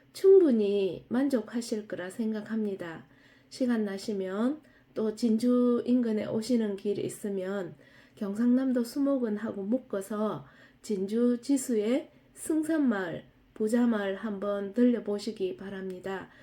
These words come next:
이 마을의 모습만 보여드렸고요. 그리고 여기 기업가 정신관, 그리고 이 삼성, 엘지, 지에스 관련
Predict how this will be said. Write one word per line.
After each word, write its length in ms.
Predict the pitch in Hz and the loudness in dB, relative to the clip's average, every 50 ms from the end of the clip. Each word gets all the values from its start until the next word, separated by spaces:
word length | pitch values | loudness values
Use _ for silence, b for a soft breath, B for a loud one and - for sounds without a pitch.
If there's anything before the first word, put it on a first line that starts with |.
| B B B B B B | B B B B B B
이 220 | - 269 285 311 320 | 0 2 4 4 4
마을의 560 | 277 233 208 202 214 240 294 339 339 330 277 | 4 2 2 2 4 4 6 6 6 4 4
모습만 540 | 233 233 262 285 - 277 240 220 208 202 196 | 4 4 2 2 2 0 0 0 0 -2 -4
보여드렸고요. 1120 | - 233 240 240 233 220 233 226 233 247 226 233 - - 190 185 190 202 208 185 - B B B B B B B - | -2 0 0 0 0 0 0 0 2 2 0 0 -4 -4 -4 -2 0 0 -2 -2 -4 B B B B B B B -4
그리고 440 | - 254 247 240 233 - 214 214 | -2 0 0 2 2 2 2 2
여기 480 | 233 240 233 - 214 208 233 247 269 B B B B B B B _ _ | 2 2 0 0 0 0 2 0 0 B B B B B B B _ _
기업가 520 | - 294 330 320 320 - - - 202 202 | 4 4 4 4 2 -2 -6 -6 -6 -6
정신관, 840 | 196 - 190 185 185 190 214 214 208 196 185 180 185 190 208 240 269 b b b b b b | -6 -6 -6 -6 -4 -2 -2 -2 -2 -2 -4 -4 -2 -2 0 0 -2 b b b b b b
그리고 340 | - 254 247 247 214 220 226 - | 0 2 4 4 6 4 2 4
이 440 | - 247 240 233 233 226 - - - _ _ _ _ _ | 4 2 4 4 2 0 -2 -8 -14 _ _ _ _ _
삼성, 640 | - - 254 240 226 240 240 262 254 254 262 254 247 - _ | -10 -4 -2 0 0 2 2 2 2 2 2 0 -2 -4 _
엘지, 460 | - 220 226 233 220 - 247 240 233 226 | 0 0 2 0 0 0 0 0 0 0
지에스 480 | - 247 247 - 247 254 247 - 220 | -2 -2 2 2 2 2 0 -2 -6
관련 540 | - 214 208 202 208 214 220 226 226 226 233 | -6 -4 -2 0 2 2 2 2 0 -2 -2